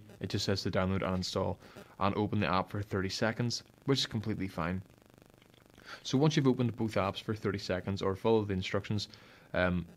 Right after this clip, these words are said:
go back to your home screen and Pokemon Go will be installed, guys, and you will have this app right here.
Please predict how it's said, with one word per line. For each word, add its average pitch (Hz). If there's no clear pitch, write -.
go -
back 131
to 139
your 107
home 104
screen -
and 101
Pokemon 98
Go 92
will 90
be 90
installed, 87
guys, 95
and 95
you 95
will 92
have 92
this 90
app 87
right 92
here. 92